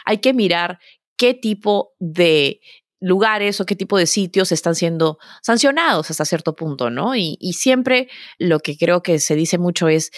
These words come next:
si algún tipo de información nos da mucha rabia o nos da, nos hace reaccionar muy fuerte, hay que verificar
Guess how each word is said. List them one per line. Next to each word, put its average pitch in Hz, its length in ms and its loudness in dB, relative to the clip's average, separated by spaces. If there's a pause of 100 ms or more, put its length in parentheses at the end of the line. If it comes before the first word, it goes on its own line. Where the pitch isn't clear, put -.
(200)
si 214 220 2
algún 220 440 2
tipo 311 220 2
de 277 40 4
información 196 520 2
nos 180 160 2
da 165 100 2
mucha 185 300 0
rabia 165 720 0
o 131 260 2
nos 135 220 -4
da, 156 340 0 (380)
nos 156 240 -2
hace 175 180 0
reaccionar 160 460 -2
muy 170 120 -2
fuerte, 180 500 0 (200)
hay 226 140 -2
que 294 140 2
verificar 185 640 0